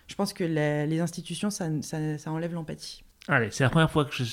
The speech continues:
Speaker 2: teste cette question-là.
Speaker 1: Allez.
Speaker 2: De qui cherches-tu de la reconnaissance ou de l'approbation ?
Speaker 1: Je sais pas de qui je cherche, euh, de la reconnaissance ou de l'approbation. Je sais qu'en ce moment, enfin, je sais que une, une reconnaissance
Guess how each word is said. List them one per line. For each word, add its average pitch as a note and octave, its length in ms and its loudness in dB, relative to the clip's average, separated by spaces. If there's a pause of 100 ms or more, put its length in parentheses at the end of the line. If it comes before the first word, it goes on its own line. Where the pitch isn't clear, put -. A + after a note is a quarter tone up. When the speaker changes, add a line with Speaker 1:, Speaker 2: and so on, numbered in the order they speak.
(280)
Speaker 2:
teste C3 240 2
cette B2+ 160 0
question-là. A#2+ 460 4
Speaker 1:
Allez. E3 160 4 (240)
Speaker 2:
De B2 180 2
qui F#3+ 160 2
cherches-tu D3+ 540 2
de - 40 -4
la B2+ 100 6
reconnaissance B2+ 580 2
ou - 20 0
de B2 60 2
l'approbation ? A2+ 520 0 (220)
Speaker 1:
Je E3+ 140 -4
sais F#3 160 -2
pas F#3 180 0
de E3+ 140 -2
qui - 180 -14
je - 60 -8
cherche, - 400 -4
euh, D#3 180 -2
de D3+ 60 -6
la D#3 100 -2
reconnaissance D#3+ 400 -4
ou F3 60 0
de E3 40 -4
l'approbation. D#3+ 720 -2 (540)
Je F#3 160 6
sais A3 200 2
qu'en G#3 180 0
ce - 140 0
moment, G#3 420 6
enfin, - 220 0
je F3 140 0
sais G#3+ 240 0
que G#3 360 2 (840)
une, B3+ 300 10 (140)
une B3+ 120 10
reconnaissance A#3 680 4